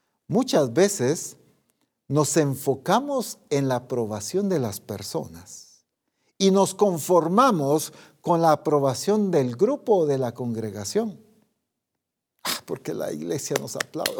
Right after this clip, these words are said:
Uy, apóstol, pastor, qué, qué, qué mensaje. Oh, ya.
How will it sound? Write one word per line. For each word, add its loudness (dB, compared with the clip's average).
Uy, -12
apóstol, -6
pastor, -2
qué, -8
qué, -6
qué -4
mensaje. -10
Oh, -10
ya. -4